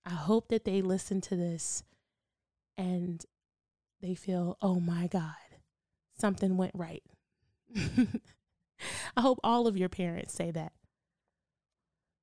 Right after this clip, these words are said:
<sighs> So what inspired me to do this podcast? <sighs> Well,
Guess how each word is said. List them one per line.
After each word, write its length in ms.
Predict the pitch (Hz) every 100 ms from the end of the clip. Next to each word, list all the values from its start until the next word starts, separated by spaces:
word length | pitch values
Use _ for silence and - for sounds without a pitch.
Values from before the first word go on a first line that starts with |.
| -
<sighs> 60 | - - - -
So 200 | - 247
what 180 | 269 349
inspired 560 | 339 - 233 233 233
me 160 | 214 208
to 80 | 185
do 140 | 190
this 180 | 165 -
podcast? 840 | 170 160 175 185 202 - - - _ _ _ _ _ _ _ _ - - _ _ _ _ _ _ _ _ _ -
<sighs> 320 | 220 196 160 - - _ _ _ _ _ -
Well, 300 | 208 190